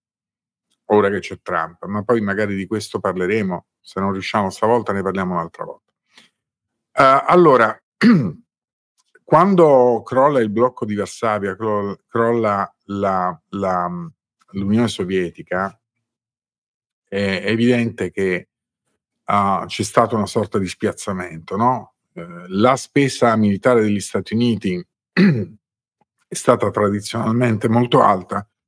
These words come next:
<clears throat> perché erano gli Stati Uniti che si contrapponevano, ah, anche militarmente all'Unione Sovietica,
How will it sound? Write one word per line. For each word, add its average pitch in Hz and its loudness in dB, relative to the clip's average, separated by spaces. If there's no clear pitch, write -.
<clears throat> 202 2
perché 110 2
erano 110 4
gli 104 0
Stati 95 -6
Uniti 113 2
che 101 -2
si 90 -6
contrapponevano, 95 -2
ah, 98 4
anche 117 2
militarmente 98 0
all'Unione 92 -2
Sovietica, - -8